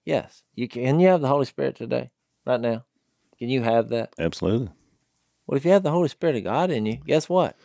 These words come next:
Speaker 1: You won. You're like, "Yeah, but I'm gonna have to fight another battle." No, it's over. We won it. <laughs> Now, you can watch them lose, or however that goes down. I don't know. I could care less. I just don't wanna lose. I wanna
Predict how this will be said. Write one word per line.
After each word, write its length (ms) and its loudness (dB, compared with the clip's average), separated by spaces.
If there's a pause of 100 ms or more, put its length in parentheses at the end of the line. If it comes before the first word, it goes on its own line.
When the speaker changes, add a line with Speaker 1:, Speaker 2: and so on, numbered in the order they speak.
(200)
Speaker 1:
You 140 0
won. 300 4 (920)
You're 140 4
like, 140 6
"Yeah, 280 8
but 120 4
I'm 160 4
gonna 80 6
have 140 4
to 100 -2
fight 360 4
another 380 4
battle." 460 4
No, 220 4
it's 180 4
over. 340 4 (140)
We 100 2
won 240 4
it. 100 -10 (680)
<laughs> 120 0 (260)
Now, 120 2
you 180 4
can 140 4
watch 300 4
them 220 6
lose, 640 6
or 200 2
however 360 6
that 260 6
goes 280 4
down. 440 -4
I 100 4
don't 160 4
know. 200 -8
I 140 2
could 220 -8
care 200 0
less. 460 0
I 100 2
just 220 -2
don't 240 2
wanna 260 4
lose. 300 -2
I 60 4
wanna 340 2